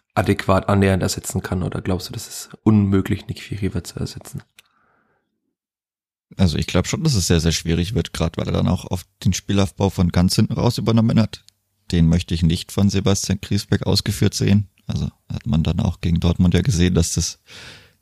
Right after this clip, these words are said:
Speaker 2: nicht immer so gut funktioniert oder auch nicht so, wie er das vielleicht möchte. Also da ist die Verbindung von, von der Schaltzentrale oben im Kopf runter in den Fuß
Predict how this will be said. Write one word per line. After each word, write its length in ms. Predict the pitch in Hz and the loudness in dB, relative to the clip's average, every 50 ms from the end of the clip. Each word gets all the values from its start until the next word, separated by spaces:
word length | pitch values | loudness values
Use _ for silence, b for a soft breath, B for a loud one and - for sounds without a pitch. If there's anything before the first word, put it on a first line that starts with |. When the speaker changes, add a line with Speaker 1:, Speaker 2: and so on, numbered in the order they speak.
| _ - | _ -2
Speaker 2:
nicht 160 | - 85 - | -2 0 0
immer 200 | 98 92 90 87 | 2 2 2 2
so 180 | 82 90 95 87 | 2 0 0 0
gut 220 | - 98 98 - | 0 -2 -4 -2
funktioniert 560 | - - 98 95 - - 95 95 101 107 - | -2 -4 -4 -4 -2 -2 0 2 2 0 0
oder 160 | 90 98 - | -2 -4 -4
auch 40 | - | -2
nicht 160 | 80 82 82 | 0 -2 -2
so, 180 | - 92 87 82 | 0 -2 0 0
wie 80 | 80 80 | 2 2
er 100 | 82 82 | 2 0
das 140 | - - | 0 -2
vielleicht 400 | - - 85 87 - - - - - | -4 -2 -2 -2 -2 -6 -16 -10 -2
möchte. 300 | - 85 85 - - - | 0 0 0 0 0 0
Also 140 | 87 - 90 | 0 0 0
da 60 | 101 | 0
ist 100 | 87 - | -2 0
die 80 | - 92 | -2 -2
Verbindung 500 | - 90 - - 92 92 90 90 87 85 | -2 0 2 2 4 4 4 4 2 0
von, 280 | - - - 123 95 98 _ _ _ _ _ _ _ _ _ - | 0 -2 -4 -4 -4 -6 _ _ _ _ _ _ _ _ _ -8
von 120 | - 90 | -4 -2
der 80 | 87 82 | -2 0
Schaltzentrale 680 | - 101 87 90 - - - - - - 92 87 87 | 2 2 2 2 0 -2 -6 -6 -2 0 0 2 2
oben 160 | 85 85 87 87 | 2 2 2 2
im 100 | 85 - | 2 2
Kopf 320 | - 98 - - - - | -2 -4 -4 -4 -8 -4
runter 200 | 90 85 85 87 | -2 0 0 2
in 80 | 85 85 | 2 2
den 40 | 82 | 0
Fuß 420 | - - 92 90 - - - - | 0 -4 -6 -6 -6 -8 -12 -18